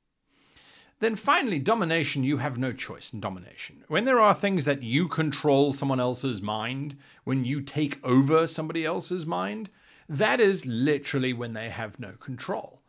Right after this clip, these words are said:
And that raises a whole host of interesting things. But before we get there, some of the things that I often rely on to help me make this decision, how far does friendship go? How far does suggestion go? How far does dom-, uh,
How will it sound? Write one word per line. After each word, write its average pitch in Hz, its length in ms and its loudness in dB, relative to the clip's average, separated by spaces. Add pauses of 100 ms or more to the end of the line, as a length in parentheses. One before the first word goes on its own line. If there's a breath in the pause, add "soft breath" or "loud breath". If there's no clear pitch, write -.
(380 loud breath)
And 147 160 0
that 262 260 -2
raises 117 520 0 (180)
a 254 120 -2
whole 143 560 -2
host - 840 -2 (160)
of 123 300 -6 (160)
interesting 120 640 -6
things. - 640 -10 (300)
But 143 280 -6
before 311 320 -2
we 269 140 -2
get 143 340 0
there, - 220 -10 (680 loud breath)
some 285 240 0
of 330 120 0
the 196 80 4
things 151 340 0
that 139 240 -2
I 131 340 -2
often 156 380 0
rely 123 420 2
on 117 300 -8 (140)
to 135 120 -4
help - 400 -2
me 202 120 0
make 135 380 0
this 139 200 -4
decision, 107 640 -8 (240)
how 160 160 4
far 151 400 4
does 143 220 -6
friendship 262 600 -4
go? - 140 -10
How 127 220 -4
far 156 180 -2
does 170 160 -4
suggestion 190 680 -6
go? 101 160 -8
How 139 200 -6
far 160 200 -4
does 143 140 -4
dom-, 139 380 -4
uh, 123 200 -4